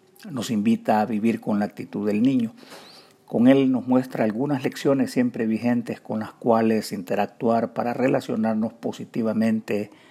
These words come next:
en su reino inaugurado. He aquí algunas cualidades ejemplares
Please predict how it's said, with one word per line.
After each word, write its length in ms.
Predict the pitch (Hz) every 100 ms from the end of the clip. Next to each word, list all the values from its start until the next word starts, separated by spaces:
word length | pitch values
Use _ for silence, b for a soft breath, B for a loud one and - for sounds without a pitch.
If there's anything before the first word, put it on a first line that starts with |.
| B -
en 240 | 127 110
su 160 | - 104
reino 600 | 110 110 107 107 104 104
inaugurado. 640 | 95 98 98 104 117 104 - B B B B B B B -
He 140 | 131
aquí 400 | 127 - 131 143
algunas 440 | 127 110 107 107 107
cualidades 680 | - 113 113 113 117 110
ejemplares 960 | 104 98 95 117 104 104 101 - -